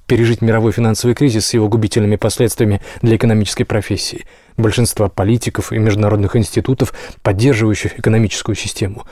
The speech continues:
Если, к примеру, люди готовы были поверить в то, что вакцина М М Р, комбинированная вакцина против кори, эпидемического парорита и краснухи, приводит к развитию у детей аутизма –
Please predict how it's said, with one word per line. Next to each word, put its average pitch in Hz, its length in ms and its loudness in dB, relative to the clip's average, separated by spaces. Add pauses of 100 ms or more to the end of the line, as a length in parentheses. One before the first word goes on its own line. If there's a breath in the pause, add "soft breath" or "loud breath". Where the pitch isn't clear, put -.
(280 loud breath)
Если, 123 220 0
к - 80 -16
примеру, 120 400 4
люди 120 320 4
готовы 107 420 2
были 101 200 2
поверить 110 500 2 (240 loud breath)
в - 80 -14
то, 123 100 2
что - 180 -2
вакцина 110 480 0
М 113 220 2
М 117 220 2
Р, 131 180 2
комбинированная 107 640 2
вакцина 104 360 0
против 110 320 0
кори, 110 320 2 (180 loud breath)
эпидемического 117 680 2
парорита 113 400 2
и 104 40 2
краснухи, 120 540 0 (260 loud breath)
приводит 143 440 4
к - 100 -6
развитию 127 580 2
у 135 120 2
детей 123 420 2
аутизма – 120 840 2